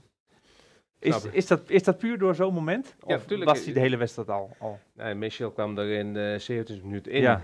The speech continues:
Speaker 2: En, en, en
Speaker 1: Maar merkte je toen al dat er iets g-, ging leven?
Speaker 2: Nee. Nee, nee, want we, ik, echt, ik meende, het was één één en V V S B was sterker geworden die laatste twintig minuten. En ik, ja, je zit op die klok te kijken en, eh, loop maar door, want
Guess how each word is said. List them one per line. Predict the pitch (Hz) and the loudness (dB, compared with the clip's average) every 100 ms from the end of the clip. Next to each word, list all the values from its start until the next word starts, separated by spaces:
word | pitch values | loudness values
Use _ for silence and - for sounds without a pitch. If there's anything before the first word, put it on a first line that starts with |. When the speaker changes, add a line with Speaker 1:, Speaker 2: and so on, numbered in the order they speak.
| - | -6
Speaker 2:
En, | - 101 98 92 | -8 -6 -6 -8
en, | 95 | -8
en | 82 98 | -6 -2
Speaker 1:
Maar | 123 | 2
merkte | 127 135 135 | 8 6 6
je | 127 | -4
toen | 135 | 0
al | 123 | 0
dat | 113 107 | 0 -4
er | 101 | -8
iets | 127 | -8
g-, | - - | -12 -14
ging | 131 - 120 | -10 -4 0
leven? | 123 147 294 262 - - | 2 0 -4 -14 -20 -18
Speaker 2:
Nee. | 107 92 85 - _ _ _ _ | -12 -10 -12 -18 _ _ _ _
Nee, | 113 | -2
nee, | 113 123 117 | 0 0 -2
want | 107 117 113 | -4 -4 -2
we, | 110 113 | -2 -4
ik, | - 95 | -6 -10
echt, | - 127 - | -6 -8 -8
ik | 98 | -10
meende, | 120 131 110 | -4 -2 -2
het | 104 - | -6 -6
was | 110 | -6
één | 113 113 107 | -2 0 0
één | 113 120 107 | 0 0 0
en | 104 107 | -4 0
V | 113 110 | 2 2
V | 104 | -2
S | |
B | 98 123 110 - - _ _ | 0 0 0 -4 -12 _ _
was | 87 117 110 - - - _ _ | -4 -2 -2 -6 -20 -20 _ _
sterker | - - 127 123 127 | -8 -2 -2 -2 -4
geworden | 113 110 101 | 0 0 0
die | 101 | 0
laatste | 104 95 95 | 2 0 -2
twintig | 107 98 | -2 -2
minuten. | 95 92 92 107 | -2 -4 -6 -4
En | |
ik, | 117 107 _ _ _ _ - - | -4 -4 _ _ _ _ -20 -8
ja, | 113 | -6
je | 101 | -4
zit | 95 113 | -6 -8
op | 98 | -10
die | - | -6
klok | 131 131 | -6 -6
te | |
kijken | 113 98 98 113 113 | -2 -2 -2 -4 -2
en, | |
eh, | 110 | 0
loop | 120 113 | 0 -2
maar | 113 | -2
door, | 143 127 139 | -2 0 0
want | 131 113 | -2 -2